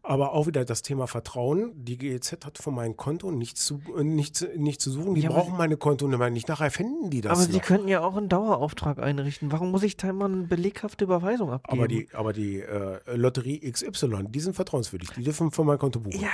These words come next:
Speaker 2: ja,
Speaker 1: Das
Speaker 2: genau,
Speaker 1: ist das
Speaker 2: genau,
Speaker 1: Spannende.
Speaker 2: genau, genau. Äh, wie gesagt, ich hab nur halt nicht verstanden, warum gibst du jetzt hier jeden Monat einen Beleg ab und richtest keinen Dauerauftrag ein?
Speaker 1: Du, die Antwort ist aber auch ganz einfach.
Speaker 2: Jetzt sag nicht wegen Kontrolle.
Speaker 1: Nein.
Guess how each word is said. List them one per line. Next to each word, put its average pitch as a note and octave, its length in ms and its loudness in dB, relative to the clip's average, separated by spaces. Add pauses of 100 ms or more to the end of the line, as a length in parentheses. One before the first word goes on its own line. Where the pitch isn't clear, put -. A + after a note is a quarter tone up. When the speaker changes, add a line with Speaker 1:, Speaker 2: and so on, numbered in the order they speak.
Speaker 2:
ja, A3+ 180 0 (100)
Speaker 1:
Das - 200 4
Speaker 2:
genau, F#3+ 100 0
Speaker 1:
ist A3+ 60 -2
das - 200 -2
Speaker 2:
genau, A#3 340 4
Speaker 1:
Spannende. - 0 -
Speaker 2:
genau, A3+ 300 2
genau. F3+ 160 2 (240)
Äh, F3 100 4
wie G3 60 -2
gesagt, G#3 300 4
ich F#3 120 -4
hab G#3 80 2
nur G3+ 260 4
halt G3+ 120 0
nicht F#3+ 160 -4
verstanden, G3 460 2
warum F#3 280 0
gibst G3 260 -8
du G#3+ 60 0
jetzt G3 240 0
hier F#3+ 160 2
jeden G3 320 -2
Monat G3+ 380 0
einen E3 80 -4
Beleg F3 380 4
ab - 260 -4 (260)
und F3 260 2 (200)
richtest G#3+ 320 -2
keinen F3+ 180 -2
Dauerauftrag - 520 -6
ein? - 160 -6 (560)
Speaker 1:
Du, E3+ 180 -4 (120)
die C3+ 100 -4
Antwort B2 280 -2
ist A2 140 -4
aber G#2+ 100 0
auch D3 140 -4
ganz - 180 -6
einfach. - 400 -16 (160)
Speaker 2:
Jetzt A#2 160 -4
sag A2 140 -2
nicht E3 160 0
wegen F3 160 4
Kontrolle. A#2 500 2 (440)
Speaker 1:
Nein. G#2 960 2